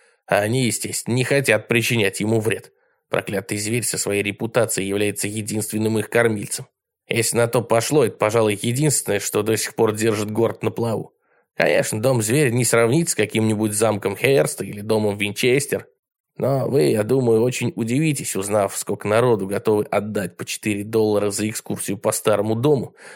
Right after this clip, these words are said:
который может похвастаться не только наличием легендарного монстра, но ещё и является ареной для одиннадцати жестоких убийств.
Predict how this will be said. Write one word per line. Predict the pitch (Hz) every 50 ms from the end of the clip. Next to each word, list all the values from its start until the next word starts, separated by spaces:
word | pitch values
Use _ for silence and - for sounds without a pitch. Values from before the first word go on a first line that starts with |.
| - _ _
который | - 95 - 110 98 95
может | 98 101 95 - -
похвастаться | 101 104 - 107 101 101 - - - - - 135 - - - -
не | - 104
только | - 123 113 - -
наличием | 104 104 101 101 95 - 98 98 101
легендарного | 107 104 107 110 110 104 98 98 101 104 107 110
монстра, | 110 110 - 101 - - - 104 104 -
но | - 104 107
ещё | 104 - - 110
и | 110
является | 110 104 104 104 101 98 - - 101
ареной | - 107 110 123 127 117 107 101
для | 98 98 101
одиннадцати | 107 110 107 110 107 101 - - - -
жестоких | 98 110 110 - - 98 90 - - - -
убийств. | 135 135 110 85 - - - - -